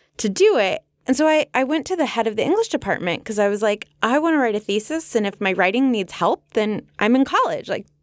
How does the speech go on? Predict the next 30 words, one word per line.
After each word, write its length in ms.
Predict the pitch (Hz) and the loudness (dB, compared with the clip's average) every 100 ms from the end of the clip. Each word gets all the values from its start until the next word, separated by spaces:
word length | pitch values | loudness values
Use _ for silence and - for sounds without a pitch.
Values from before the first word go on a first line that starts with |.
| - | 0
teach 280 | 339 381 415 | 0 2 0
me 140 | 392 | 2
how 100 | 381 | 2
to 80 | 370 | 2
write 240 | 392 508 - | 2 0 -2
better." 420 | 196 - - 104 - - - - - | -8 -8 -12 -14 -14 -20 -20 -8 2
And 180 | 240 | 2
he 240 | 220 - 262 | 2 0 0
said, 320 | - 233 233 - | 2 0 0 -2
"I'm 140 | 208 | -4
sorry, 420 | - 180 180 220 | 0 0 2 0
but 200 | 233 - | -2 -6
nobody 460 | 185 180 175 185 196 | -2 2 2 0 -2
has 240 | 175 175 | -2 -4
the 100 | 185 | -4
responsibility 1120 | 170 175 - 180 180 175 151 143 196 262 349 - - _ _ | -4 -6 -2 0 0 -2 2 2 2 2 0 -4 -20 _ _
to 100 | - | -6
teach 320 | - 202 - | 0 0 0
you 120 | - - | -2 -2
that." 260 | - - _ _ _ _ _ - - _ _ _ - _ - | -2 -4 _ _ _ _ _ -20 -20 _ _ _ -20 _ 2
And 200 | 285 294 - | 4 4 2
it 140 | 302 | 2
was 220 | 294 247 | 2 -2
just, 380 | - 349 - - - | 2 2 0 -8 -2
it 120 | 254 | 0
was 160 | 262 | 0
so 720 | 240 - - - 311 311 285 | -2 -4 -4 2 4 4 2
frustrating 880 | 240 - 262 190 - 214 160 170 185 | -2 -2 -2 -2 -6 -4 -2 -4 -4
to 140 | 190 196 | -4 -2
me 320 | 185 170 | -2 -2